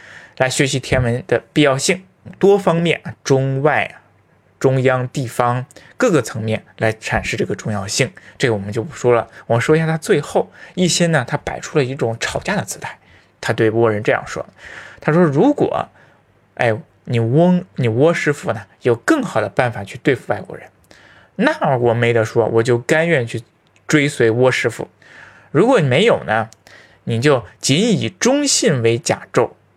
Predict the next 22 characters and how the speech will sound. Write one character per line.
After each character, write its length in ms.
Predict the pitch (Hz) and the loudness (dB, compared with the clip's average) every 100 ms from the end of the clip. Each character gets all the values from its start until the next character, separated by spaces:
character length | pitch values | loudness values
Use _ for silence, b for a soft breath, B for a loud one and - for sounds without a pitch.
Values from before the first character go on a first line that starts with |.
| _ _ b b b | _ _ b b b
以 420 | - 123 117 113 - | -4 -2 0 -2 -6
礼 520 | - 139 127 110 113 165 | 0 2 2 2 2 2
仪 60 | |
为 220 | 262 151 | 4 2
甘 260 | 135 143 139 | 2 0 0
露， 200 | 131 - _ _ _ _ _ - | -4 -8 _ _ _ _ _ -2
那 160 | 160 | -2
怎 140 | 131 110 | 0 -2
么 80 | 107 | -2
能 180 | 107 | -4
行 260 | 131 - 147 | -4 -6 -8
呢？ 100 | 143 - _ - | -10 -14 _ -2
你 120 | 185 | 0
光 240 | 190 233 | 4 2
在 120 | 277 | 2
这 120 | 240 208 | 0 0
空 220 | - 302 | -2 -6
口 180 | 233 - | -4 -4
说 220 | - 220 | 0 0
白 220 | - - | 0 -4
话 260 | 185 311 | 0 0
呀。” 100 | 220 | 0